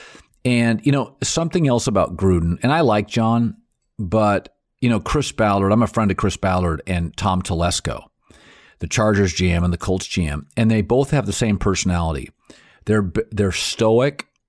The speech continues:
they're very bottom line, they're not emotional. I think when you get into personnel, John,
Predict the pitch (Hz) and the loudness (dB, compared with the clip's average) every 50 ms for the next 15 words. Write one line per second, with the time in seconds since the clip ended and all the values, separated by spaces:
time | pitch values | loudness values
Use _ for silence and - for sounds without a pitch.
0 | _ - - 98 92 82 73 104 101 107 117 120 104 117 110 107 107 110 113 110 | _ -4 -2 0 0 0 2 2 2 4 2 2 2 2 2 2 2 4 4 4
1 | 98 92 90 90 87 87 87 90 - - _ - - 104 92 90 87 82 85 87 | 4 4 2 2 2 2 2 0 0 -4 _ -6 -2 0 0 2 2 0 0 2
2 | 90 95 107 113 110 - - - - - - _ _ _ _ _ _ _ _ _ | 2 2 2 2 0 -2 -4 -6 -8 -10 -12 _ _ _ _ _ _ _ _ _
3 | _ _ _ _ _ _ _ _ _ _ _ _ - 113 117 123 - 170 170 - | _ _ _ _ _ _ _ _ _ _ _ _ -4 -2 -2 0 0 -2 -2 0
4 | 151 151 143 120 92 117 117 120 120 117 98 - - - - 113 107 - - 101 | 0 0 0 2 2 2 4 4 4 2 2 0 -2 -2 0 0 0 0 0 0
5 | 87 85 87 92 101 98 80 107 104 104 104 107 110 113 104 | 2 2 4 4 2 2 2 2 2 4 4 2 2 0 -2